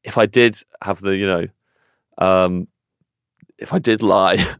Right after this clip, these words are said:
<laughs> then they would have busted me on it really quickly 'cause they would have asked questions, I wouldn't have known what to say. So, um, people just believed them again and then found it a lot more fun. Uh,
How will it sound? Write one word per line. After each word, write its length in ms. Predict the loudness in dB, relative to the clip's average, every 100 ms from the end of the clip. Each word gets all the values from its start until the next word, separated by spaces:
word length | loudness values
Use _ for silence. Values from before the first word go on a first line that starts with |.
| _
<laughs> 320 | _ _ _ -2
then 140 | 0
they 100 | 0
would 140 | -2
have 120 | -4 -4
busted 300 | -4 -2 -2
me 60 |
on 100 | -2
it 100 | -2
really 200 | -4 -6
quickly 440 | -2 -4 -2 -8 -8
'cause 120 | -4
they 100 | -2
would 80 | -2
have 80 |
asked 240 | -2 -2 -2
questions, 320 | -4 -2 -6
I 60 | -6
wouldn't 160 | -6
have 60 | -6
known 240 | -4 -4
what 120 | -6
to 100 | -12
say. 300 | -4 -2 -2
So, 300 | -6 -8 -8 -8 _ _ _ -2
um, 500 | 2 2 -2 -8 -10 _ _ _
people 220 | -4 -2 -2
just 120 | -2
believed 320 | -2 -2 -4
them 200 | -10 -12 -12
again 320 | -6 -6 -6 -8
and 180 | -4 -4
then 260 | -4 -6 _
found 240 | -6 -4
it 80 | -4
a 40 | -4
lot 160 | -6
more 160 | -6 -8
fun. 300 | -6 -6 -8 _ _ _ -6
Uh, 360 | -2 0 0